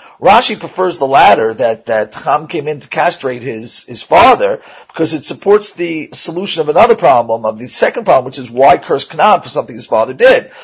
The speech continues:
So Rashi explains that Canaan instigates Ham, and Ham, what he was actually trying to accomplish by, uh, uh, castrating Noach was to keep Noach from having a fourth child,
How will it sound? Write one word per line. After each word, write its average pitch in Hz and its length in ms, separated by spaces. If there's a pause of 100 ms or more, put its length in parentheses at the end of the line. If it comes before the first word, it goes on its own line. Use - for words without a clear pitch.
(140)
So 151 160
Rashi 196 240
explains 170 340
that 139 140
Canaan 143 420
instigates 156 680
Ham, 101 500 (400)
and 180 140
Ham, 220 400
what 208 120
he 180 60
was 175 140
actually 214 320
trying 208 220
to 202 100
accomplish 214 480
by, 147 320
uh, 127 340
uh, 135 80
castrating 170 680
Noach 233 340
was 156 140
to - 80
keep 208 200
Noach 175 280
from 156 100
having 151 220
a 160 40
fourth 165 340
child, 175 420